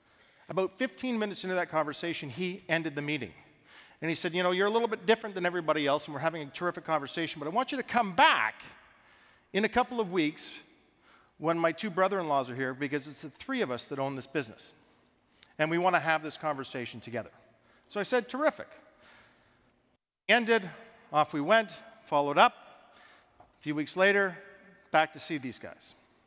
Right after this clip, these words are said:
Sitting down with the three brothers, or the two brothers and the one brother-in-law at this point. And I started up the meeting again, saying, "Thanks for, you know, the usual pleasantries. Thanks for having me back. We help successful business owners build a better benefit plan than they can get anywhere else.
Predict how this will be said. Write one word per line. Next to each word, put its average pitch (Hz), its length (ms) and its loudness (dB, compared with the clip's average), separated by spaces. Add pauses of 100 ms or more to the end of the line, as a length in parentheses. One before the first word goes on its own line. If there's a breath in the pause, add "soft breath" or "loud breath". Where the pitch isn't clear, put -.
Sitting 170 260 -2
down 170 200 6
with 160 120 -6
the 143 60 -14
three 170 200 -2
brothers, 240 500 2 (440 loud breath)
or 139 100 -2
the 131 260 2 (260)
two 190 160 -4
brothers 165 380 2
and 143 80 -8
the 139 40 -4
one 156 180 0
brother-in-law 147 500 2
at 180 100 -2
this 175 100 -8
point. 226 300 2 (800 loud breath)
And 143 100 -6
I 147 40 -2
started 170 280 0
up 165 120 2
the 160 60 -6
meeting 156 260 -4
again, 160 340 0
saying, 196 200 -6
"Thanks 151 260 -4
for, 147 100 -14
you 135 140 -6
know, 120 80 -6
the 123 80 -8
usual 127 260 -6
pleasantries. 160 500 -4
Thanks 151 200 -6
for 131 100 -10
having 139 240 0
me 123 80 -6
back. 180 300 4 (400 loud breath)
We 170 120 6
help 180 140 6
successful 165 460 -2
business 151 360 -4
owners 143 360 -6 (340)
build 208 220 6
a - 20 -2
better 165 220 2
benefit 143 380 0
plan 143 180 -2
than 127 100 -8
they 123 120 -2
can 120 120 -10
get 120 120 -8
anywhere 117 360 -6
else. - 240 -10